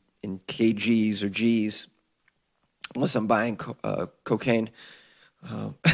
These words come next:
<laughs> just kidding, guys. I don't do that stuff. It's, it's just caffeine for me, guys. It's just all caffeine all the time. Yeah, except for maybe New Year's, uh, or my birthday, or Christmas Eve, or, I, I don't know. Maybe it's,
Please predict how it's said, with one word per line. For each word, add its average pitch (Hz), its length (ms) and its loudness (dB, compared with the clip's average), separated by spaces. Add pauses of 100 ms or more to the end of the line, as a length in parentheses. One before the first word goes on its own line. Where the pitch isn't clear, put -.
(300)
<laughs> 147 580 -6
just - 180 -8
kidding, 160 340 4
guys. 110 380 6 (760)
I 151 220 -4
don't 123 260 0
do 123 140 4
that 127 160 6
stuff. - 400 2
It's, - 360 -10 (280)
it's - 200 -12
just - 260 -6
caffeine 143 540 2
for 139 140 -4
me, 143 160 6
guys. 113 300 4
It's 113 120 -8
just - 200 -6
all 127 120 4
caffeine 123 440 0
all 123 100 4
the 117 80 -2
time. 131 280 4 (800)
Yeah, 117 240 2 (140)
except 156 460 -2
for 117 80 2
maybe 104 220 4
New 101 160 4
Year's, 120 520 6
uh, 127 480 -12
or 101 140 -8
my 101 120 -2
birthday, 104 500 2
or 104 200 -2 (1080)
Christmas - 420 0
Eve, 113 460 6
or, 98 220 0 (520)
I, - 500 2
I 170 40 4
don't 190 100 6
know. 113 160 8
Maybe 117 520 2
it's, - 360 -10